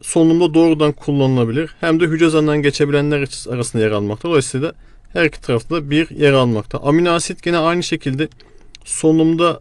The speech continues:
kullanılırken aynı şekilde hücre zarından da geçebilecek kadar küçük bir monomerdir. Yağ asitine baktığımızda yağ asidi gene solunumda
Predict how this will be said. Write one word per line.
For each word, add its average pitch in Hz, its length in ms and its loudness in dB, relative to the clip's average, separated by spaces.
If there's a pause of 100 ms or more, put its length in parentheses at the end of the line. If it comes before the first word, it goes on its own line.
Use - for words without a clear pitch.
(540)
kullanılırken 151 720 2 (220)
aynı 160 240 2
şekilde 147 340 -2
hücre 147 240 0
zarından 147 340 2
da 156 40 -2
geçebilecek 143 680 -2
kadar 117 300 -2 (520)
küçük - 300 -10
bir 147 100 0
monomerdir. 135 1040 -2 (800)
Yağ 156 220 4
asitine 170 400 -4
baktığımızda 156 760 -2 (400)
yağ 151 140 4
asidi 170 480 -2
gene 156 200 0
solunumda 151 680 0